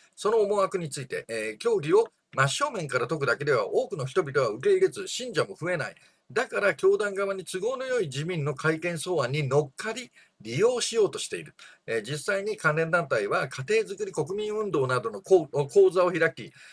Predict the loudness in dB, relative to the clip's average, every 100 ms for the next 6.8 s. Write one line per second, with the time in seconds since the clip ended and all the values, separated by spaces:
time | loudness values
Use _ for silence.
0 | -16 -4 0 2 2 2 2 2 0 0
1 | 0 0 2 -2 0 -2 -2 -6 -6 -2
2 | -2 -2 -6 -2 0 -2 -4 -4 -4 -10
3 | -10 -10 _ _ _ _ -2 -2 -2 -4
4 | 0 2 2 0 -2 0 -2 -2 -8 -8
5 | -4 -2 -2 -6 -8 -12 -10 -10 -8 -8
6 | -8 -8 -6 -6 -8 -8 -8